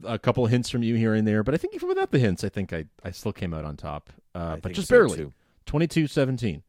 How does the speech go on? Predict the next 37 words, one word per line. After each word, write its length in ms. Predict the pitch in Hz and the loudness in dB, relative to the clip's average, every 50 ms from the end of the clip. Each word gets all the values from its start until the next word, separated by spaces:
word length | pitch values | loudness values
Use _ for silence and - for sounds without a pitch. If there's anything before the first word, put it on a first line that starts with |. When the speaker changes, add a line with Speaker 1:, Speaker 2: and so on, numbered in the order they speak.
| _ _ _ _ _ _ _ _ - | _ _ _ _ _ _ _ _ 0
Speaker 1:
Well, 100 | - 233 | 2 2
that 60 | 320 | 2
was 100 | 339 - | 2 0
fun. 300 | - - 107 90 - - - | 0 0 0 0 -2 -2 -2
I 80 | 165 190 | 0 0
know 200 | 196 190 165 - | 0 -2 -4 -6
a 60 | - 131 | -6 -4
lot 220 | 131 156 202 240 | -2 -2 -2 -2
of 60 | 240 185 | -2 -2
those 240 | 147 120 110 95 | -2 -2 -2 -4
were 120 | 98 92 90 - | -6 -8 -8 -6
ear-, 80 | 113 113 | -6 -6
like, 180 | 98 101 - - | -6 -6 -4 -2
earlier 400 | - 123 135 139 139 135 135 135 | 0 0 2 4 4 4 4 4
nineties 800 | 123 120 120 120 123 113 117 120 117 117 117 113 110 107 - - - | 2 2 2 2 2 2 2 2 2 4 4 2 2 0 -2 -6 -6
or, 280 | 101 92 90 87 87 - | -4 -2 -2 -2 -4 -4
or 140 | 87 85 78 | -8 -10 -8
parts 360 | - - - 107 - - - | -8 -6 -6 -6 -6 -6 -8
of 60 | 101 | -8
the 80 | 92 - | -8 -6
culture 400 | - 98 95 90 - - 92 80 | -6 -6 -8 -6 -4 -4 -4 -2
that 100 | 87 85 | -2 -2
I, 140 | 85 90 80 - - - | -2 -4 -6 -8 -12 -10
I 140 | 80 85 | -10 -8
just 240 | 85 90 87 - - | -6 -6 -8 -8 -8
wasn't 280 | 87 90 92 87 95 87 | -8 -6 -6 -6 -6 -4
as 200 | 85 87 82 82 | -4 -4 -6 -6
engaged 400 | 82 78 76 80 80 90 95 101 | -8 -8 -8 -6 -6 -6 -6 -2
with 260 | 107 113 107 - - | -2 -2 -2 -2 -4
because 320 | - 92 - 95 87 80 | -8 -6 -4 -4 -4 -4
of, 100 | 85 76 | -6 -8
like, 200 | 76 73 71 - | -8 -10 -12 -10
not 160 | - 76 73 - | -12 -12 -12 -12
having 160 | 82 98 117 | -12 -8 -4
cable 300 | - 180 160 139 139 139 | -2 -2 0 0 0 0
or 100 | 131 120 | 0 2
whatever, 420 | 127 123 120 120 117 117 110 101 | 2 0 0 0 0 -2 -2 -4